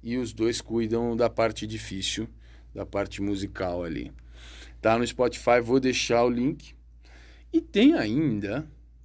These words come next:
Resquícios de um Tempo Já Esquecido, um tempo praticamente do Tolkien,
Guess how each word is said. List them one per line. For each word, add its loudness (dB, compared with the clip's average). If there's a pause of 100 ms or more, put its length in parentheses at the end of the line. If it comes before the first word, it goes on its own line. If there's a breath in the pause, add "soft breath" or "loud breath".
Resquícios -2
de -2
um 2
Tempo 0
Já -2
Esquecido, -6 (580 soft breath)
um -4
tempo 0 (420)
praticamente 0
do -2
Tolkien, 0